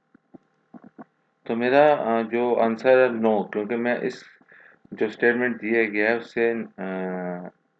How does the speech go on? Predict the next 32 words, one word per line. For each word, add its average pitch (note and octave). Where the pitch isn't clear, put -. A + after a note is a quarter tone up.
agree B2
नहीं C3+
करता। A#2
अब A2+
मैं A#2+
agree B2+
क्यों D3
नहीं D#3
करता C3+
वो A#2
मैं A#2+
बताने G#2
लगूँगा F#2+
आपको F#2
नीचे। F2
अ, F#2+
no, C3+
the A#2
given C3
statement C#3
is A#2+
reflection B2
of B2
definition B2
of -
mat-, A2
mat-, G#2
mat-, G#2
अ, G#2
materialistic A#2+
economics। C3
अ, G#2+